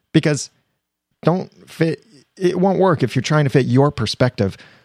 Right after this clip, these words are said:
onto someone else's personality. It's your personality, your perspective, so it's yours to share. Be excited about that, because you can be completely unique, which, that's redundant to say that, completely unique.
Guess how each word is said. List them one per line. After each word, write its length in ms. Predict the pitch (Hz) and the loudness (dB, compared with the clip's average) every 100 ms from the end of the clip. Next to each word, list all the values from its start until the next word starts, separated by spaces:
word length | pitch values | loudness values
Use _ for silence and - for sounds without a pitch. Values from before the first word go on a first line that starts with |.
| _ _ - | _ _ -4
onto 300 | 120 131 123 | -2 0 -2
someone 340 | 104 139 117 | -2 0 2
else's 280 | 120 117 104 | 2 0 -4
personality. 760 | - 120 107 98 107 95 - 101 _ _ _ - | -4 -4 -4 -2 -2 -2 -6 -12 _ _ _ -2
It's 180 | 117 - | -2 0
your 160 | 135 | -2
personality, 640 | 185 120 101 95 90 90 95 | 0 -2 -2 -2 -2 0 0
your 240 | 104 147 | 0 -2
perspective, 600 | - 143 - 87 - 92 | -2 -4 -4 -4 -2 -4
so 220 | - 117 | 0 2
it's 180 | 110 - | 2 0
yours 480 | 113 127 135 147 147 | 0 2 4 2 0
to 120 | - | -2
share. 600 | 98 - 135 139 95 - - _ _ _ _ _ _ _ _ _ _ _ _ | -2 0 0 0 0 -4 -10 _ _ _ _ _ _ _ _ _ _ _ _
Be 240 | 139 165 175 | 0 2 0
excited 640 | - - 104 123 170 180 | -2 -6 -2 0 2 2
about 320 | 113 104 104 | 2 0 0
that, 260 | 110 80 - _ - _ _ _ _ _ | -2 -2 -8 _ -20 _ _ _ _ _
because 320 | 127 131 104 | 0 2 2
you 180 | 113 175 | 2 2
can 160 | 170 123 | 4 4
be 140 | 113 | 2
completely 880 | - 101 - - 165 180 117 107 104 | 0 -2 -2 0 2 2 2 0 -2
unique, 480 | 123 113 110 101 - _ | 2 4 4 2 -2 _
which, 260 | - - - - | -6 -6 -12 -4
that's 260 | 113 - | -2 -2
redundant 540 | 98 95 90 87 90 - - | -6 -4 -4 -2 -4 -6 -10
to 120 | - | -8
say 220 | - 85 | -4 -4
that, 260 | 85 85 - | -2 -4 -4
completely 460 | 107 101 104 101 | -6 -2 -2 -2
unique. 480 | 101 98 101 101 - | 0 0 2 0 -2